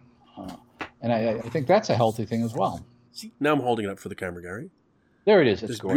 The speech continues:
Speaker 2: beautiful little hardcover. Uh, this thi-, about this, this queer wuxia romantic comedy.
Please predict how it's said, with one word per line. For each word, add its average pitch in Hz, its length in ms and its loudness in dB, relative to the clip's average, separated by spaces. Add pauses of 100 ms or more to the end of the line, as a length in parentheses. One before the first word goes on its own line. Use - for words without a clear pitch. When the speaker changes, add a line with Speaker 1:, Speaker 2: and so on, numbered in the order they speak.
(140)
Speaker 2:
beautiful 170 80 -2
little 160 160 2
hardcover. 113 640 -4 (420)
Uh, 101 300 -4 (200)
this 117 140 -6
thi-, - 220 -2
about 120 380 0
this, - 480 -2 (1040)
this 151 160 -4
queer 220 480 2
wuxia 147 600 4
romantic 120 440 -4
comedy. 107 420 -6